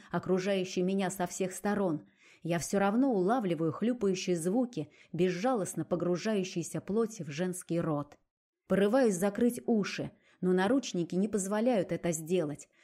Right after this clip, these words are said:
отчего с каждой секундой, дрожа всё сильнее,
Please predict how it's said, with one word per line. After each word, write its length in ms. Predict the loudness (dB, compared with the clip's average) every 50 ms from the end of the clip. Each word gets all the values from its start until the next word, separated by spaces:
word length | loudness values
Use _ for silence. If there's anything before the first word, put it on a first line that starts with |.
| -12 -6
отчего 440 | -6 -6 -6 -2 0 0 2 2 2
с 100 | 0 -2
каждой 360 | -2 0 0 0 0 -2 -4
секундой, 580 | -2 0 -2 -4 -2 0 0 2 2 2 0 -2
дрожа 440 | 0 0 0 0 0 0 -2 -2
всё 200 | -2 -2 -4 -4
сильнее, 640 | -4 0 0 2 2 2 2 2 2 0 0 -2 -4